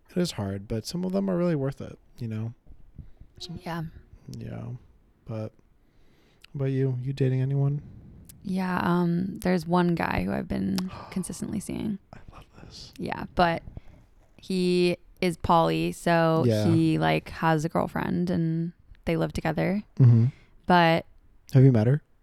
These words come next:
Speaker 2: No.
Speaker 1: Do you want to?
Speaker 2: I don't know.
Speaker 1: Hmm.
Speaker 2: It's weird. Like, I, like we've said, I've dated couples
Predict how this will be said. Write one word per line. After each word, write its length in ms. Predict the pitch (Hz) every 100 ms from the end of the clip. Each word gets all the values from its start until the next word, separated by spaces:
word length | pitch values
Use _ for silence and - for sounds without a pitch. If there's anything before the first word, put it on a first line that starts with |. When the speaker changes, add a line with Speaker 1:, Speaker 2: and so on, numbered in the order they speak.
| _
Speaker 2:
No. 200 | 190 170 - - -
Speaker 1:
Do 80 | 110
you 60 |
want 180 | 101 101
to? 200 | 160 147 - _ _ _ _ _ _ _ _ _ - -
Speaker 2:
I 40 | 214
don't 100 | 269
know. 140 | 214 - - - _ _ _ _ -
Speaker 1:
Hmm. 160 | 135 123 - - - - -
Speaker 2:
It's 220 | 214 -
weird. 300 | 185 208 160
Like, 280 | 156 160 - _ -
I, 500 | 175 180 185 185 190 _ _ - - - - - - - - - -
like 140 | 175
we've 240 | 165 170 160
said, 340 | - 180 165
I've 180 | - 170
dated 460 | 160 180 190 175 160
couples 840 | 170 165 180 185 202 196 - -